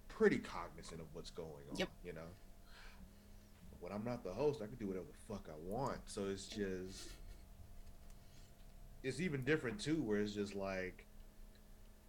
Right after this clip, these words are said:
Speaker 1: when somebody else is not the host on my show, you know, and I'm hosting, they can act up a little bit, but at the same time, I'm still in control of the post-production. So it's just
Speaker 2: Yep.
Speaker 1: like,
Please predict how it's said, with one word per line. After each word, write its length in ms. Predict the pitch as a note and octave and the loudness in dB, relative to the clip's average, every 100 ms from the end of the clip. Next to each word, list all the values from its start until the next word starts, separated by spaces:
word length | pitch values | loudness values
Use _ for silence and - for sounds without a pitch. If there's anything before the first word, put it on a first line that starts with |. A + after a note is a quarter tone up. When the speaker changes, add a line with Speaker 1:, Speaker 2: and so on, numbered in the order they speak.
| - - - | -16 -8 0
Speaker 1:
when 120 | G#2 | 2
somebody 500 | G#2 A#2+ A#2+ G2+ G2 | 4 6 6 8 6
else 240 | G2+ G#2+ | 4 2
is 120 | G#2+ | -2
not 180 | G#2+ A2 A2 | 0 2 2
the 60 | |
host 260 | G#2+ A2+ - | 2 2 2
on 160 | F2+ F#2+ E2+ | -2 -2 -2
my 200 | F2 F2 | -4 -4
show, 420 | - G2 A2 A2+ - | 0 2 2 0 0
you 80 | G#2+ | 2
know, 180 | A2+ G#2 | 4 4
and 100 | F#2+ | 4
I'm 140 | G2+ | 2
hosting, 400 | G#2 A2+ A2+ B2 A#2+ - - - - | 6 6 6 0 -2 -6 -10 -6 4
they 100 | C#3 | 6
can 160 | D3 | 8
act 280 | B2+ B2+ - | 8 8 8
up 180 | A#2+ A#2+ | 4 4
a 40 | |
little 300 | F#2 F#2 D3 G2+ | 4 6 6 6
bit, 300 | F#2 F2 F#2 | 2 -2 0
but 100 | G#2+ | 0
at 120 | G2 - | 0 -2
the 40 | |
same 200 | G#2 G2 | 0 2
time, 240 | A#2+ A#2+ F#2+ | 4 2 2
I'm 100 | F#2+ | -2
still 280 | - B2+ A2+ | -2 0 2
in 60 | F#2+ | 2
control 300 | F2+ G#2 F#2+ | 0 0 0
of 60 | |
the 60 | E2 | 0
post-production. 640 | A2 A#2 E2+ E2 D#2+ - - | 2 2 2 0 -2 -2 -2
So 300 | - F2+ F2 | 0 0 0
it's 100 | F2 | 0
just 160 | - - | 2 2
Speaker 2:
Yep. 20 | |
Speaker 1:
like, 500 | E2+ E2 D#2+ D#2+ - | 0 -2 -4 -4 -6